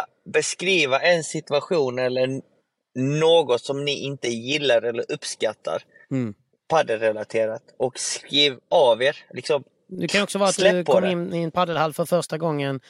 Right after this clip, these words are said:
Speaker 1: Det kan
Speaker 2: blev,
Speaker 1: vara.
Speaker 2: eh, sjukt bra bemött, fick en kopp kaffe och, eh, från den dagen så har du älskat paddel. Det kan också vara en insändare. Alltså, eller någon
Speaker 1: Mm.
Speaker 2: hjälte eller vad som helst. Det är bara kul
Speaker 1: Precis.
Speaker 2: att få, eh, det är,
Speaker 1: Lite.
Speaker 2: alltså, utnyttja vår podd till att uttrycka någonting.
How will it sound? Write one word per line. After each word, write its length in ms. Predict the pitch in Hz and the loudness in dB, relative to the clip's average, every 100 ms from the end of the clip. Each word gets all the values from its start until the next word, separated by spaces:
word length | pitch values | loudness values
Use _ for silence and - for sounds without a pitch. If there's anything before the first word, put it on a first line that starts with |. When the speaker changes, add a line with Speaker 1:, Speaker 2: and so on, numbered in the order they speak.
| - - | -20 -10
Speaker 1:
Det 100 | 127 | -10
kan 160 | - 160 | 0 2
Speaker 2:
blev, 80 | |
Speaker 1:
vara. 140 | 160 151 | 4 2
Speaker 2:
eh, 60 | |
sjukt 560 | 143 - 190 196 143 - | 0 0 2 2 -2 -6
bra 300 | 160 156 135 | -2 0 0
bemött, 440 | 127 143 123 - | 0 -2 -2 -6
fick 240 | - 156 - | -8 -8 -6
en 100 | 135 | -4
kopp 220 | 139 - | -4 -4
kaffe 520 | 143 143 - 131 123 | -4 -4 -4 -2 -2
och, 340 | 143 120 - - | -4 -8 -8 -6
eh, 280 | 120 120 117 - _ _ _ _ 175 175 | -4 -2 -6 -10 _ _ _ _ -18 -8
från 240 | 151 135 | -4 -2
den 160 | 143 135 | -2 0
dagen 340 | 139 117 120 | 0 0 -4
så 100 | 131 | -2
har 100 | 123 | -2
du 180 | 127 127 | 0 -2
älskat 500 | 180 135 127 - - | -2 -4 -6 -8 -6
paddel. 280 | 127 127 165 _ - | -6 -6 -14 _ -12
Det 60 | |
kan 140 | 143 147 | -8 -6
också 160 | 135 | -6
vara 60 | 135 | -6
en 40 | |
insändare. 440 | 147 139 135 139 147 - | -6 -6 -8 -8 -14 -6
Alltså, 280 | 156 175 151 - | -4 -2 -6 -4
eller 220 | 170 165 | -2 -2
någon 160 | 160 170 175 | -4 -4 0
Speaker 1:
Mm. 140 | 175 | 2
Speaker 2:
hjälte 400 | 170 147 123 151 | 0 -2 -4 -8
eller 140 | 131 | -4
vad 100 | 156 | -4
som 120 | 170 175 | -2 -4
helst. 180 | 139 - | -4 -4
Det 60 | |
är 20 | |
bara 120 | 151 196 | -4 -2
kul 300 | 196 170 - - - - | 0 -2 -4 -16 -20 -2
Speaker 1:
Precis. 280 | 165 139 127 | -2 0 -4
Speaker 2:
att 40 | |
få, 340 | 170 151 135 | -2 0 2
eh, 220 | 135 135 139 | 0 -2 -4
det 80 | 160 | -2
är, 40 | |
Speaker 1:
Lite. 180 | 156 156 | -2 -2
Speaker 2:
alltså, 380 | 175 165 180 175 | -4 -4 -6 -2
utnyttja 480 | 190 196 180 - 160 | 0 0 -4 -2 -2
vår 160 | 180 160 | 0 0
podd 260 | 170 147 | -2 -2
till 260 | - 143 135 | -2 -4 -2
att 140 | 131 | -2
uttrycka 440 | 165 156 - 131 139 | -2 -2 -4 -6 -6
någonting. 340 | 156 143 135 | -6 -6 -10